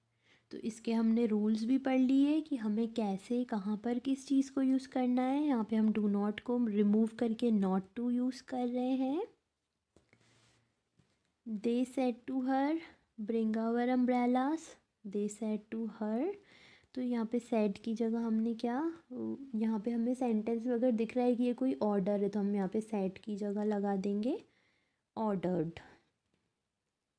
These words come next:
You said to her, "Please help me now।" You requested her, "Please help me now।" "Please help me now" क्या है, रिक्वेस्ट है, तो इसीलिए इसमें हम बोल रहे हैं कि said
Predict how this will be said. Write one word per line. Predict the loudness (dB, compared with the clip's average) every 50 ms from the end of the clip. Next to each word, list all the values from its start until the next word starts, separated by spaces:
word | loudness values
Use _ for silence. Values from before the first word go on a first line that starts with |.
| _ _ _ _ _ _ -20 _ _ _
You | -2 0 2 2 2 2 2
said | 0 -2 -2 -2 -2
to | 0 0 2 2
her, | 4 2 2 2 0 -4 -6
"Please | -2 0 0 0 -2 -2 -4
help | 0 0 0 -2 -2 -2 -2
me | 0 0 0
now।" | 0 0 -2 -4 -4 -8 -20 -20 -20 -20 -20 -20 _ _ _ -4
You | -2 0 0 2 0
requested | 0 -2 -4 -4 -2 -2 0 2 2 2 0 0 -4 -10 _ -4 -2 0 0 -2 -2 0
her, | 0 0 0 0 -2 -4 -8 _
"Please | -2 2 4 4 4 4 2
help | -2 -2 0 0
me | 0 0
now।" | 2 0 0 -2 -2
"Please | -2 0 0 0 0 -2 -2
help | 0 0 0 0 0 0 0 0 -2 -4 -6 -12 -10 -6 -4
me | -4 -2 -2 -2 0
now" | 0 0 -2 -2 -4
क्या | -4 -2 0 0 0
है, | 0 -2 -4 -8 -20 _ _ _ _ _ _ _ _
रिक्वेस्ट | -10 -6 -6 -6 -6 -6 -4 -2 -2 -2 -2 -2 -4 -6 -10 -18 -20 -10 -8
है, | -6 -4 -4 -4
तो | -2 -4 -4 -4
इसीलिए | -4 -4 -4 -4 -2 0 -2 -2
इसमें | -2 -4 -6 -4
हम | -4 -2 -4 -2
बोल | -2 0 -2 -2 -2 -4
रहे | -4 -2
हैं | -2 -2 -4 -6 -10 _ _ _ _ _ _ -20 -20 -20 -20 _ _ _ _ _
कि | -6 -2 0 2 2 2 0 0
said | -2 -2 -2 -4